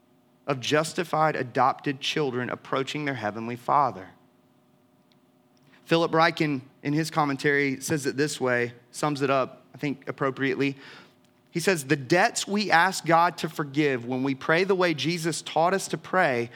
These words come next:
are the very debts that were crucified with Christ at Calvary." So that the poor in spirit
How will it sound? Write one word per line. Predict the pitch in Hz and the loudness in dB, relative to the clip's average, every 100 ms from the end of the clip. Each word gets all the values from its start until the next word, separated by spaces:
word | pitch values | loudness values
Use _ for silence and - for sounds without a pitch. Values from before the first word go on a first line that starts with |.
| - - | -16 0
are | 170 | 2
the | 170 160 | 2 2
very | 135 180 226 | 4 4 4
debts | 165 123 180 175 - - | 0 2 4 4 0 -2
that | 143 | 0
were | 143 | 0
crucified | 131 - - 220 - 202 196 190 165 | -4 -6 -2 -2 0 0 4 4 2
with | 147 | -4
Christ | - - 170 139 - | -2 4 4 4 0
at | 147 - | 0 0
Calvary." | - 180 175 123 98 95 - _ _ _ _ _ _ _ _ _ _ _ _ _ _ _ _ _ _ _ _ _ _ _ - _ _ _ _ | 2 4 4 -2 -8 -10 -16 _ _ _ _ _ _ _ _ _ _ _ _ _ _ _ _ _ _ _ _ _ _ _ -20 _ _ _ _
So | - 165 | -6 -4
that | 143 | -2
the | 120 | -4
poor | - 175 196 185 180 | -2 2 2 2 0
in | 156 | -6
spirit | 151 - 170 170 139 123 | -6 -4 0 2 0 -2